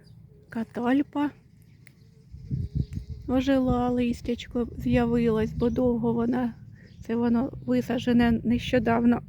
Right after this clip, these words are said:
з осені деревце. І ось воно нарешті про-, прокинулось. Це один кущ півонії за двором у мене. Зараз розвернусь, покажу ще інші кущі.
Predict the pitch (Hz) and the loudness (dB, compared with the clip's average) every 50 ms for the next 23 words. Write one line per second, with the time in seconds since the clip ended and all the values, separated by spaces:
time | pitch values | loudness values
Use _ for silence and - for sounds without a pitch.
0 | - - 254 277 247 262 277 254 - - 262 247 240 240 226 220 277 302 285 240 | -4 0 0 2 4 4 4 2 2 0 2 2 4 4 4 4 4 4 4 2
1 | 196 190 - - - - 208 202 - - - - - - - - - - - - | 0 -2 -4 -8 -10 -8 -8 -8 -10 -10 -14 -18 -18 -18 -18 -20 -20 -20 -20 -18
2 | - - - - - - - - - - - - - 202 196 214 214 208 208 208 | -16 -16 -16 -16 -16 -16 -16 -14 -14 -12 -12 -6 -4 -2 0 2 2 2 2 2
3 | 214 214 - - 233 220 214 208 208 226 - - - - - - - 240 202 208 | 0 -2 -2 0 0 2 2 2 2 0 -2 -4 -10 -10 -8 -4 -2 0 0 0
4 | 208 190 185 196 - - - - 220 220 - - - - 139 143 - - 69 69 | 0 0 -2 -2 -4 -4 -4 -2 -2 -2 -2 -4 -4 -4 -4 -4 -4 -6 -4 -4
5 | 69 71 71 71 71 73 71 71 - 69 69 67 67 67 67 64 - - - - | -6 -6 -6 -6 -6 -6 -8 -8 -10 -10 -12 -10 -10 -12 -12 -10 -10 -10 -8 -8
6 | - - - - - - - - - - - - 120 - - - - - - 254 | -6 -6 -6 -4 -6 -6 -6 -8 -8 -8 -6 -6 -6 -6 -8 -10 -8 -2 0 2
7 | 269 269 - - 185 180 185 196 190 196 190 202 208 - - - - - - - | 2 0 -2 -4 -4 -2 -2 -2 -2 -2 -2 -4 -4 -4 -4 -6 -6 -6 -8 -12
8 | - - - - - - - - - - - - - - - - - - - - | -12 -12 -10 -10 -10 -8 -8 -6 -6 -6 -6 -4 -6 -6 -6 -8 -12 -16 -16 -18
9 | - - - - - - - - - - - - - - - 254 240 247 226 220 | -20 -20 -20 -20 -20 -18 -20 -20 -20 -20 -20 -20 -12 -6 -2 0 2 2 0 0
10 | 220 254 254 277 294 311 - - 330 339 330 - - - 330 330 320 330 330 330 | 0 0 2 2 2 2 0 0 0 0 -2 -2 -4 -4 -2 -2 0 0 2 4
11 | 311 311 311 302 302 294 311 302 277 285 277 285 294 285 285 285 294 285 269 269 | 4 4 4 4 2 2 0 0 0 0 0 0 2 2 2 2 2 2 2 2
12 | 269 269 269 277 277 262 269 247 233 240 247 240 247 - - 240 240 226 233 233 | 2 2 2 2 0 -2 -2 -2 0 0 2 0 0 0 -2 -2 -2 -2 -2 0
13 | 240 240 247 269 302 294 - - 226 214 - - 226 226 247 277 277 - - - | 0 2 2 2 0 -2 -6 -10 -14 -12 -8 -6 -6 -4 -2 -4 -4 -4 -6 -4
14 | - 240 240 233 226 214 214 214 214 - - - 247 - - 269 277 277 - - | -2 0 0 0 0 0 0 0 -2 -2 -4 -6 -6 -4 -4 -4 -4 -4 -4 -6
15 | - - 285 285 294 | -4 -2 -2 -2 -2